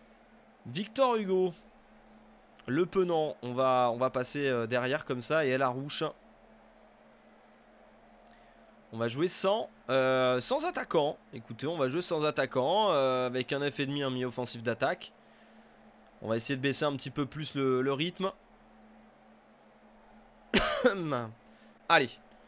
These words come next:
Ouais, on fait tourner, on fait tourner. On a, on a un match à Monaco, ça sera un gros morceau, hein. Et chez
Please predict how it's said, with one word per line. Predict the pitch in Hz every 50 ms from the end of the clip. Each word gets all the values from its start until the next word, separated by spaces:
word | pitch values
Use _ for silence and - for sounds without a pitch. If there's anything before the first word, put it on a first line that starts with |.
| - - -
Ouais, | - 139 160 180 190
on | 190 196 160
fait | - 208 190
tourner, | - 196 185 160 151 156
on | 156 147
fait | - 156
tourner. | 147 - 139 131 127 127 135
On | 135 131
a, | 131 131 131 143
on | 151
a | 170 190
un | 202
match | 208 214 208 - 226
à | 208
Monaco, | 208 202 196 196 185 - 214 220 226 220 185
ça | - 151
sera | 123 - 151 143
un | 143
gros | 131 123 139
morceau, | 139 135 123 - - 135 120 113
hein. | 101 - - - - - - - - -
Et | 113
chez | 110 - -